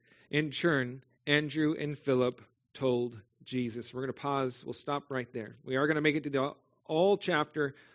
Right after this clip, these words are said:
but we'll stop there. Let's pray. Father, we thank you for your word and this opportunity that we have to remember your triumphal entry into the city of Jerusalem,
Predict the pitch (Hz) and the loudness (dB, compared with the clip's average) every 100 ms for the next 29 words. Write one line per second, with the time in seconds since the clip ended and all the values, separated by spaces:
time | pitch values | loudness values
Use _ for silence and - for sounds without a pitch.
0 | _ - 127 - 143 135 - - 123 117 | _ -10 -10 -6 -2 -2 -4 -16 -6 -4
1 | 110 135 - 131 127 170 170 156 139 170 | -2 -4 -2 -2 2 6 6 6 4 2
2 | 156 156 156 135 139 151 139 - - - | 0 -2 2 2 6 6 6 2 -20 -20
3 | - - 151 151 180 185 143 175 180 175 | -16 -4 0 6 6 6 4 2 4 6
4 | 160 160 123 156 160 160 160 151 151 165 | 6 4 6 10 10 10 4 2 4 4
5 | 180 165 147 139 156 170 175 - 170 160 | 4 6 6 8 8 8 6 6 6 6
6 | 160 165 165 170 151 143 151 156 151 - | 2 -2 0 -2 0 0 0 0 -2 0
7 | 156 147 135 139 151 156 - 143 135 | 2 2 -2 -4 -2 -2 -2 -4 -4